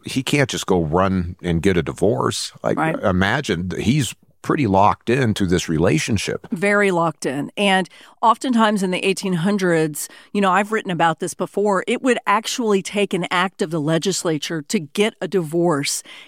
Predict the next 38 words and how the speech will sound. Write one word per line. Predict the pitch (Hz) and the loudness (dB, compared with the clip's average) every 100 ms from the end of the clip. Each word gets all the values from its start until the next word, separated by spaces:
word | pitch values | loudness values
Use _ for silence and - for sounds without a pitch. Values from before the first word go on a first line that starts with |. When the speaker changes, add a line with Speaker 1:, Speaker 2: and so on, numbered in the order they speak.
| - | -4
Speaker 2:
And | 214 190 196 | 0 2 4
most | 220 247 - | 4 2 0
of | |
the | 220 202 | -2 0
time, | 196 185 175 | 2 2 2
women | 185 220 208 175 | 2 4 4 2
were | 175 | 2
not | 175 170 | 2 2
granted | 180 180 175 - 175 | 0 0 0 -2 -4
divorces. | 165 143 170 180 151 139 147 - | -2 0 0 0 -2 -4 -6 -2
It | 196 - | -2 -2
would | 196 180 | -2 0
be | 175 | 2
the | 170 | 2
man | 165 170 175 180 | 0 0 0 0
who | 170 | 2
would | 170 160 | 0 0
have | 160 143 | 0 -2
to | - | -6
go | 156 165 143 170 170 - - - | -4 -2 -2 -4 -8 -16 -20 -10
and | - 180 165 160 170 | -4 0 0 0 -4
file. | - 196 175 165 160 156 - | -2 2 4 2 0 -4 -6
So | - 226 196 196 | -2 2 2 0
most | 214 233 220 262 - - | 2 4 6 4 0 -6
of | 254 | 0
the | 202 | 2
time, | 175 190 170 | 4 2 2
particularly | - - 440 269 | -4 -4 0 2
in | 190 | 2
the | 175 | 2
seventeen | 190 180 170 160 | 0 0 0 2
hundreds, | 165 170 160 | 2 0 -2
but | - 185 | -4 -6
still | - 220 | 0 0
in | |
the | 202 180 | 0 0
eighteen | 180 - 175 | -4 -2 0
hundreds, | 160 156 156 | 0 0 -4